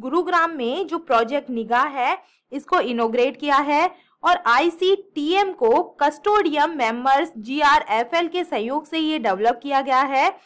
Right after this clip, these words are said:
और ये जो है, ये सभी पार्टिसिपेंट्स को प्रोजेक्ट का लाइव डेमो इसके अंदर दिया गया है।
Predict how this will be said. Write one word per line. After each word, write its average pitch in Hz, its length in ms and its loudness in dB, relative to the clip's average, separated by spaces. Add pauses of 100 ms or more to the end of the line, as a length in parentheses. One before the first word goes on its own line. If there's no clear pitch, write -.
(320)
और 370 200 4
ये 403 260 2
जो 415 200 2
है, 349 200 2
ये 381 140 2
सभी 330 380 0
पार्टिसिपेंट्स 320 920 -2
को 247 320 2 (340)
प्रोजेक्ट 311 500 0
का 302 180 2
लाइव 233 360 0
डेमो 220 340 0
इसके 330 200 -6
अंदर 320 220 0
दिया 294 240 0
गया 294 220 0
है। 302 340 -2